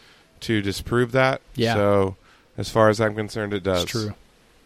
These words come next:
Speaker 1: Uh,
Speaker 2: <laughs> Yeah. Ugh. All right, well, let's see. What other depressing things can we talk about? Let's talk about Mike Leach's decision-making.
Speaker 1: Yeah. How, how about that? The, okay.
Speaker 2: Uh.
Speaker 1: So, it's the fourth quarter.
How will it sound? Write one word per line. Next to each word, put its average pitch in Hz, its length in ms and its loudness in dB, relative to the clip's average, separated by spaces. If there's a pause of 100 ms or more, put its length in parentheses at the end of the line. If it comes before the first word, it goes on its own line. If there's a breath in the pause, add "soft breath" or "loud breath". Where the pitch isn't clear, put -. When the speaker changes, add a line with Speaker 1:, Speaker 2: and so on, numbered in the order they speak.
(1000 soft breath)
Speaker 1:
Uh, 160 220 2
Speaker 2:
<laughs> 135 600 -4 (1000 loud breath)
Yeah. 104 520 -2 (800)
Ugh. 131 480 0 (480 loud breath)
All 151 80 0
right, 147 160 6
well, 156 240 6
let's 165 200 6
see. 147 120 2
What 156 160 8
other 160 160 6
depressing 135 500 2
things 123 260 -2
can 120 80 -4
we 113 60 0
talk 127 120 0
about? 117 120 -2 (340 loud breath)
Let's 202 200 6
talk 202 240 6
about 151 280 4
Mike 135 400 2
Leach's 127 560 2
decision-making. 98 1120 -2 (380)
Speaker 1:
Yeah. 92 380 0 (100)
How, 123 160 -10
how 127 180 -6
about 151 200 4
that? 139 240 2 (180)
The, 104 320 0
okay. 85 540 0
Speaker 2:
Uh. 82 40 -10 (500 loud breath)
Speaker 1:
So, - 220 0
it's - 300 -2
the 104 80 0
fourth 156 420 4
quarter. 92 520 2